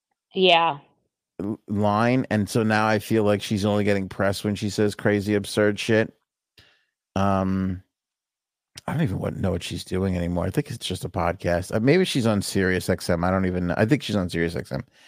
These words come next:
Speaker 2: Anyway, she's pontificating about M-, Michelle Obama running for president, saying that, uh, Obama's appearance on Jay Shetty's, there's somebody named Jay Shetty, S H E T T Y S.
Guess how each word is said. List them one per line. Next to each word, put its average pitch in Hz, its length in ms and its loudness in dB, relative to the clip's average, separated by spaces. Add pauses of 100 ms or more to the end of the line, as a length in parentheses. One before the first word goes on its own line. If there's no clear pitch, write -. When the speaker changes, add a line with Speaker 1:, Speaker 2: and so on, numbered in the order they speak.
(320)
Speaker 2:
Anyway, 151 320 8
she's 156 400 6
pontificating 123 760 4
about 107 440 4
M-, 104 260 -2
Michelle 104 480 4
Obama 98 480 2 (540)
running 104 360 2
for 101 140 0
president, 95 680 2 (140)
saying 104 540 4
that, 95 380 0 (200)
uh, 92 360 0 (100)
Obama's 117 480 4
appearance 117 460 0
on 104 200 2
Jay 113 420 2
Shetty's, 123 920 -2 (540)
there's 107 100 -4
somebody 127 280 4
named 113 220 2
Jay 104 240 2
Shetty, 117 600 0 (880)
S 107 180 -2
H 107 300 -2
E 110 220 0
T 104 240 -4
T 101 240 -2
Y 95 360 0
S. - 500 -6